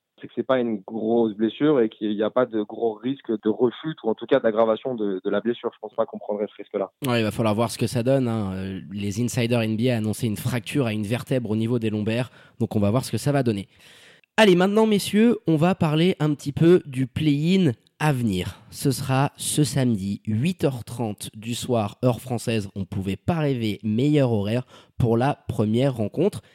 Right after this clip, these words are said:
Speaker 2: Si victoire il y a des Blazers face aux Grizzlies, vous êtes qualifiés. S'il y a une victoire des coéquipiers de Jay Morant, on aura droit au match de la mort, hein, le jour du Seigneur, dimanche à vingt et une heures trente en prime time.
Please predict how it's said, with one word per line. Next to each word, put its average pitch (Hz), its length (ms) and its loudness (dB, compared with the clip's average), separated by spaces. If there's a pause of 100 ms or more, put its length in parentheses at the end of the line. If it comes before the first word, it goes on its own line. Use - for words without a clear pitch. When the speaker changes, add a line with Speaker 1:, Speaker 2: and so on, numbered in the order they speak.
(140)
Speaker 2:
Si - 200 -4
victoire 175 480 0
il 135 160 0
y 135 80 2
a 123 120 2
des 131 120 0
Blazers 120 680 0
face 143 300 0
aux 135 60 0
Grizzlies, 117 640 0 (340)
vous 151 260 0
êtes 151 100 -2
qualifiés. 113 560 -2 (440)
S'il - 260 -4
y 127 60 2
a 123 40 4
une 123 120 2
victoire 117 420 2
des 107 100 0
coéquipiers 110 460 0
de 101 80 -8
Jay 113 140 4
Morant, 110 300 4 (100)
on 98 120 -2
aura 98 220 2
droit 101 200 0
au 101 80 2
match 117 340 0
de 120 100 4
la 120 140 4
mort, 123 320 4
hein, 104 160 -2
le 92 100 0
jour 113 240 2
du 113 80 -2
Seigneur, 110 520 0
dimanche 110 360 0
à 101 60 0
vingt 110 240 -2
et 117 40 4
une 110 120 4
heures 104 100 -2
trente 117 260 -4 (120)
en 135 100 2
prime 107 300 -4
time. 139 340 2